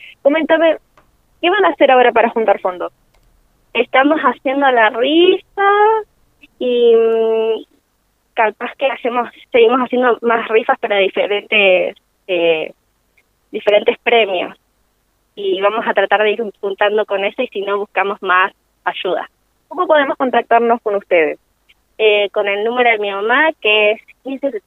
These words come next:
Speaker 2: setenta y cuatro, cuarenta y ocho treinta y uno.
Speaker 1: ¿Alguna fanpage donde podamos buscarte?
Speaker 2: Eh, no, no tengo ninguna.
Speaker 1: Está pendiente, ¿no?
Speaker 2: ¿Eh?
Speaker 1: Está pendiente.
Speaker 2: Está pendiente todavía.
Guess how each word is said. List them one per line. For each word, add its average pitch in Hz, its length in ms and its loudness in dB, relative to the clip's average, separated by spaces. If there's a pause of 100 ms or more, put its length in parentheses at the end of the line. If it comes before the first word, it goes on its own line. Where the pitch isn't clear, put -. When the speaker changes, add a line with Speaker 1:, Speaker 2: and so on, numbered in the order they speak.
Speaker 2:
setenta 202 380 -4
y 190 80 -4
cuatro, 311 480 0
cuarenta 202 380 0
y 202 40 4
ocho 208 220 -4
treinta 196 340 -4
y 185 120 -6
uno. 175 140 -12 (960)
Speaker 1:
¿Alguna 262 340 2 (140)
fanpage 247 720 2
donde 214 280 4 (220)
podamos 220 340 2
buscarte? 240 640 -6 (760)
Speaker 2:
Eh, 190 480 -6
no, 190 120 -2 (240)
no 190 180 -6
tengo 190 280 -4
ninguna. 185 420 -8
Speaker 1:
Está 202 140 -10
pendiente, 240 480 0
¿no? 214 100 0 (400)
Speaker 2:
¿Eh? 233 160 2 (200)
Speaker 1:
Está - 240 -4
pendiente. 254 500 2
Speaker 2:
Está 220 140 -2
pendiente 220 420 0
todavía. 208 480 4